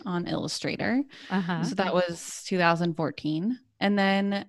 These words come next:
Speaker 1: yeah, when I started on my Instagram, I mean, you can scroll back and see, like, some of my old stuff is real ugly. Like, it's just, you know, you just learn. <laughs> You learn along the way. Uh,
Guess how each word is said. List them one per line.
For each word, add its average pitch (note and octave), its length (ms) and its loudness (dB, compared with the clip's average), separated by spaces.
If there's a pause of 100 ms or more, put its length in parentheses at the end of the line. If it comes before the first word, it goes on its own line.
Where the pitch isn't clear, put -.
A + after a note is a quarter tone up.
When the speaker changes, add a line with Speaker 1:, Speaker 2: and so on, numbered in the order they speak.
(120)
Speaker 1:
yeah, G3+ 180 -2
when F#3+ 140 -2
I F3 100 -4
started F#3+ 340 -2
on G3+ 120 0
my G3 80 0
Instagram, F#3+ 320 -2
I A3+ 80 4
mean, C4 120 8
you D#4+ 80 6
can F#4 160 2
scroll G3+ 240 4
back F3 240 4
and E3+ 160 -2
see, F3 180 -2
like, E3+ 160 0
some C4+ 220 0
of F4 40 4
my C#4+ 120 6
old G3 180 0
stuff A3 220 0
is E3 140 -8
real F3+ 180 0
ugly. D#3+ 440 -2 (160)
Like, F3+ 320 0
it's F#3+ 220 2
just, B3 320 -2
you A#3+ 60 -2
know, E3+ 100 8
you A#3 260 8
just C#4 200 4
learn. A#3+ 320 10 (180)
<laughs> - 160 2
You C#4+ 120 10
learn G3+ 240 6
along G#3 240 8
the F#3 60 4
way. F#3+ 300 6 (560)
Uh, F#3+ 440 6